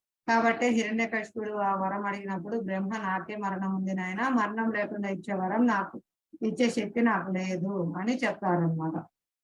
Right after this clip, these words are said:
ఆయుష్ పరిమాణం ఎక్కువ ఉండొచ్చండి, కానీ అక్కడ కూడా మరణం అనేది ఉంది. ఆ,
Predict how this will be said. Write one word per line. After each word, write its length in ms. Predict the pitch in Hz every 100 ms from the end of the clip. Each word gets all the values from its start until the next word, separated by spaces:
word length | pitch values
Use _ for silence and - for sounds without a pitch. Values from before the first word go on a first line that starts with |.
| -
ఆయుష్ 360 | 208 226 254 -
పరిమాణం 520 | 262 254 247 240 240
ఎక్కువ 260 | 214 - 233
ఉండొచ్చండి, 600 | 226 214 214 208 202 247
కానీ 580 | 262 208 208 269 285 285 -
అక్కడ 280 | 196 196 226
కూడా 240 | 220 226 262
మరణం 400 | 240 202 214 214
అనేది 320 | 196 196 220
ఉంది. 560 | 220 180 175 170 165 - _ _ _ _ -
ఆ, 380 | 196 190 190